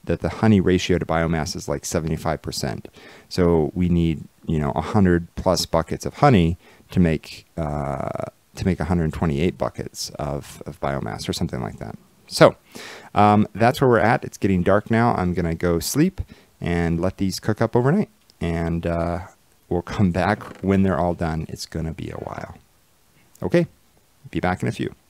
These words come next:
Okay, we're back, and, uh, we have generated our sixteen, uh, stacks of panels, and it <laughs> actually worked out perfectly. I'm a little bit surprised at how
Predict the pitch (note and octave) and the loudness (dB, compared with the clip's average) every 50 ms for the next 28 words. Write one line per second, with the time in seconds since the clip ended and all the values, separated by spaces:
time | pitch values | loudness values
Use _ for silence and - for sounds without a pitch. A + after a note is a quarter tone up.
0 | _ _ _ _ _ _ _ _ _ _ _ _ _ _ _ _ _ _ _ _ | _ _ _ _ _ _ _ _ _ _ _ _ _ _ _ _ _ _ _ _
1 | - - - - - - - - - _ _ - _ _ _ - - G2 - - | -12 -12 -12 -12 -20 -20 -20 -20 -20 _ _ -20 _ _ _ -4 -4 -4 -2 4
2 | - G#2+ G#2+ G2+ E2+ F2 F2 E2 D#2+ - F2+ G2+ A#2+ C3+ A#2+ - - - - - | 6 8 8 8 8 6 4 2 2 2 4 4 4 4 2 0 -2 -8 -14 -14
3 | - - - - - - E2+ E2 D#2+ D#2+ E2 E2 E2 D#2+ - E2+ E2+ E2 E2 E2 | -14 -18 -16 -10 -4 -2 0 0 2 2 2 2 2 0 0 0 0 2 2 2
4 | D#2+ D#2+ D#2+ - - _ _ - - - - F2 E2+ E2+ D#2+ - - F2 E2+ F2 | 2 2 0 -2 -4 _ _ -20 -18 -6 -2 0 2 2 0 -2 -4 -2 0 2
5 | F2 E2+ E2+ E2+ F2 E2+ - - F#2 F#2 F#2 F2 F2 F#2 F#2 G2+ F#2+ - - - | 2 2 2 0 -2 -6 -2 2 6 6 6 6 6 6 4 4 2 2 0 -4
6 | D#2+ D2 - - - - - G2+ - - - - - - - - F#2+ F#2 F2+ F2+ | -4 -8 -6 -6 -4 -2 -2 -2 -2 -4 -8 -6 -8 -8 0 2 4 4 6 6
7 | F2+ F2 F2 - - - - - - - - - - - D#2 D#2 D2 D2 D2+ - | 4 2 0 -4 -8 -20 -20 -20 -20 -20 -20 -14 -6 -4 -2 0 0 0 -2 -2
8 | - - - - - E2+ F#2 G#2+ C3+ - - - - - - F2 - - - - | -2 -2 -4 0 0 0 0 0 -2 -4 -8 -10 -10 -6 -6 -8 -6 -6 -6 0
9 | F2 F#2+ G#2 B2 D3 E3+ E3+ D3+ - - - D#2+ D#2+ D#2+ F2 - - - - - | 2 4 4 4 4 4 2 0 0 0 2 2 2 2 0 -2 -4 -6 -6 -4
10 | E2+ E2 - - - F2 E2 - _ _ _ - - - A#2 A#2+ - - - - | -4 -4 -4 -2 0 0 0 0 _ _ _ -10 0 0 0 2 2 -4 -4 -2
11 | D#2 D#2+ F2+ F2+ - - E2+ E2 E2 - - - E2 D#2 E2 F2+ G2+ B2+ C#3 B2 | 0 0 0 0 0 -2 -2 -2 -2 -2 -4 -4 -4 -2 -2 0 4 6 6 6
12 | - - - - - - - - E2 E2+ E2 - - - - D#2 | 6 2 -2 -2 -8 -6 -2 0 0 0 0 0 -4 -4 -2 -2